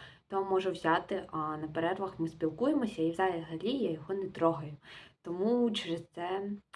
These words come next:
і так мало відео саме з навчального процесу, з університету.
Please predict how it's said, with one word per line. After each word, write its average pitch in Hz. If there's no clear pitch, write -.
і 185
так 196
мало 160
відео 151
саме 143
з 147
навчального 160
процесу, 220
з 185
університету. 226